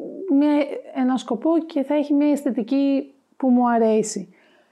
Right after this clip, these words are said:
Ε, το κομμάτι του research κράτησε πάρα πολύ καιρό. Τα-, ξεκινήσαμε καταρχάς με στρώματα. Πλέον έχουμε εξελιχθεί σε ένα, ε,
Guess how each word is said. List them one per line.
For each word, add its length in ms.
Ε, 240
το 100
κομμάτι 380
του 80
research 340
κράτησε 760
πάρα 200
πολύ 180
καιρό. 400
Τα-, 240
ξεκινήσαμε 460
καταρχάς 340
με 80
στρώματα. 480
Πλέον 300
έχουμε 460
εξελιχθεί 720
σε 140
ένα, 240
ε, 360